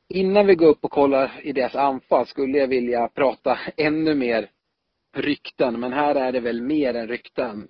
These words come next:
Jag tror att Richarlison är en läkarundersökning ifrån att, eh, lämna Watford och komma till Everton, alltså följa med Marco Silva. Och han såg ju väldigt spännande ut,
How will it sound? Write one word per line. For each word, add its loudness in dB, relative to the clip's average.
Jag -2
tror 2
att -2
Richarlison -4
är -4
en -6
läkarundersökning -6
ifrån -10
att, -20
eh, -10
lämna -2
Watford -4
och -14
komma -4
till -4
Everton, -4
alltså -14
följa -8
med -8
Marco -12
Silva. -6
Och -4
han 0
såg -8
ju -6
väldigt 0
spännande -4
ut, -6